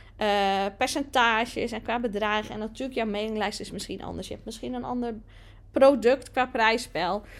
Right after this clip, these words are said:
Maar ik deel expres mijn echte ratio's, mijn echte percentages, mijn echte bedragen, zodat je een beetje gevoel krijgt bij wat is er hierin mogelijk. En ik doe het absoluut niet perfect. Ik ben ook een starter. Ik ben het ook allemaal aan het uitzoeken.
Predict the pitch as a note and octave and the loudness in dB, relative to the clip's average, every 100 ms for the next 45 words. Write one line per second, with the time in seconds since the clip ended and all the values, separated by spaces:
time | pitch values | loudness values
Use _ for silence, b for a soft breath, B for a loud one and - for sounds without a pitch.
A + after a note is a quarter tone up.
0 | B B B B B - A#3 - D#4 G#3 | B B B B B -2 4 6 6 8
1 | B3+ C4+ C#4 C4+ - - - - - - | 8 8 6 0 -10 -20 -20 -20 -20 -20
2 | - G#3+ - - C4+ C#4+ - G#3+ - B3 | -6 -6 -2 4 6 6 0 -2 0 0
3 | - - G#3+ G3+ G3+ - G3 G3+ - A3+ | 0 2 4 4 0 -2 -4 -4 -6 -8
4 | - C#4 C4+ - A#3+ G3+ F#3+ F3+ F#3 - | -6 -6 -4 -4 -6 -2 0 0 -2 -4
5 | F3+ F#3 F#3 F3 G3+ B3+ - B3 A#3 G3+ | -6 -6 -12 -6 -2 -2 -4 -6 -4 0
6 | F#3+ F3+ G3 - G3 G3 F3+ G#3+ - - | 0 0 -2 -6 -4 -2 0 -2 -4 -6
7 | G3+ F#3 G3+ - F3 F3 - - - A3 | 0 0 0 -4 -8 -8 -16 -20 -6 -4
8 | G#3+ A#3 B3 B3 A3 F#3+ G3+ - F3 E3 | 0 0 0 -4 0 0 0 -2 -6 -4
9 | F3 - F3 - - D#3+ D3+ - C#3+ - | -6 -8 -10 -10 -10 -10 -10 -12 -14 -16
10 | - D#3 C#3+ C#3+ D3 - F#3+ F#3+ G#3 A#3 | -14 -8 -8 -8 -10 -6 -2 -2 0 0
11 | A3+ - F4+ A#4 - G4 G4 F#4 F4 C#4 | 0 2 2 2 0 0 -2 -4 -4 0
12 | C4+ - B3+ G#3+ C#4+ G4+ E4 - C4 C4 | -2 -2 -6 -4 -2 -2 -4 0 2 2
13 | - - A3+ A3+ - C#4 E4 - D#4+ E4 | -2 -6 -6 -6 -2 0 0 2 0 2
14 | D4+ B3+ A#3+ A3+ - A#3 A#3+ A#3 A3 | 0 0 -2 -4 -4 -4 -4 -8 -6